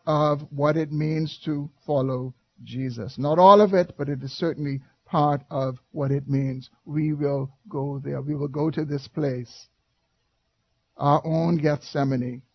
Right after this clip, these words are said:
where we cry out to God for grace and strength to do what we know he has called us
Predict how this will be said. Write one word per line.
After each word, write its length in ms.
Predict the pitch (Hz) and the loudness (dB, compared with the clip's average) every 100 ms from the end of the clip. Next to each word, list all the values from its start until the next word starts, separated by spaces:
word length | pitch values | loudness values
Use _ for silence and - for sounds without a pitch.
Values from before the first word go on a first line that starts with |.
| _ _ _ _ _ _ _ _ _ _ _ _ _ - | _ _ _ _ _ _ _ _ _ _ _ _ _ -6
where 220 | 147 139 | 0 2
we 160 | 147 147 | 2 0
cry 320 | - 165 160 | 6 6 8
out 220 | 156 151 | 4 2
to 80 | 147 | -6
God 400 | 139 143 139 - | 0 0 0 -2
for 80 | 135 | -10
grace 480 | 143 139 139 131 | -2 0 0 -2
and 100 | 123 | -6
strength 520 | 120 - 147 139 127 - | -8 -10 -6 -6 -6 -8
to 80 | 127 | -10
do 420 | 120 143 135 120 - _ - | -4 -2 -2 -6 -14 _ -4
what 160 | 135 135 | -4 -2
we 140 | 139 | -4
know 500 | 135 131 139 123 117 _ _ _ _ _ _ _ _ - | -2 0 -2 -4 -8 _ _ _ _ _ _ _ _ -6
he 160 | 131 | -2
has 480 | 123 131 123 127 - _ _ _ _ _ _ _ _ _ _ _ _ | 0 -2 -4 -8 -16 _ _ _ _ _ _ _ _ _ _ _ _
called 300 | - 135 123 | -2 0 0
us 420 | 113 113 - - | -2 -8 -14 -20